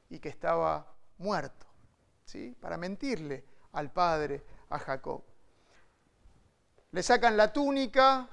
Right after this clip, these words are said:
de colores y también querían sacarle los sueños, los sueños que Dios había puesto en él.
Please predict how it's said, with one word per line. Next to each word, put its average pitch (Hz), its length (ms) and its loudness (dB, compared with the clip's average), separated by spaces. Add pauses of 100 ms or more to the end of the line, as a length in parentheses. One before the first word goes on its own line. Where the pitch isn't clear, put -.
(160)
de 185 160 -6
colores 226 1040 6
y 175 100 -14
también 220 340 -2
querían 196 460 -4
sacarle 196 960 0 (320)
los 151 180 -8
sueños, 143 1120 -6 (880)
los 185 160 -4
sueños 247 380 0
que 190 180 0
Dios 233 720 2 (140)
había 170 360 0
puesto 151 600 -4 (140)
en 147 200 -10
él. 131 180 -14